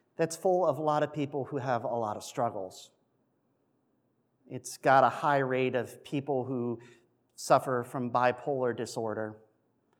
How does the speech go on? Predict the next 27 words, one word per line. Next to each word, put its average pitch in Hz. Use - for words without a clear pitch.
or 120
depression 117
or 117
schizophrenia 117
or 147
drug 135
problems 127
or 117
alcohol 117
problems, 135
things 156
that 156
stem 165
from 156
those 147
other 160
issues, 147
things 120
that 120
just 120
happen 117
because 110
of -
hard 135
lives. 117
It's -
not 170